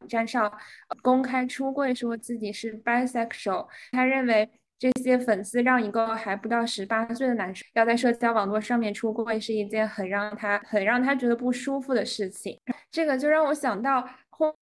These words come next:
许我们对于异性恋演员演同性恋角色的这个问题要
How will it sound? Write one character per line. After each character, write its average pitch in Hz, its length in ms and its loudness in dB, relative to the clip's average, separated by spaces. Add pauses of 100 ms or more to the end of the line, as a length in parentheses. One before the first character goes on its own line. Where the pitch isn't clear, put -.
(100)
许 285 100 -6
我 277 100 0
们 214 180 0 (180)
对 285 280 0
于 240 260 2 (100)
异 302 180 0
性 311 240 -2
恋 285 240 2
演 214 240 2
员 196 200 -4
演 208 220 2
同 196 260 -4
性 294 220 -8
恋 277 200 0
角 208 220 -4
色 269 220 -4
的 226 80 0
这 247 140 -2
个 208 240 4
问 233 200 -2
题 233 200 -4
要 214 260 2